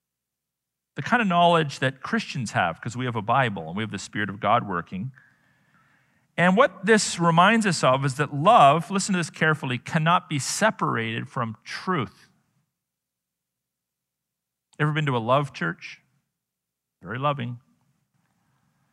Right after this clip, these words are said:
But there's some churches that are so loving, there's no truth there. I was with a bunch of Christians recently, and I genuinely love them.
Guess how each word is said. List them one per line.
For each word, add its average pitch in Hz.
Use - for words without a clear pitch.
But 139
there's 139
some 240
churches 151
that 135
are 120
so 143
loving, 139
there's 110
no 123
truth -
there. -
I 170
was 180
with 151
a 135
bunch 151
of 117
Christians 127
recently, 113
and 139
I 139
genuinely 147
love 104
them. -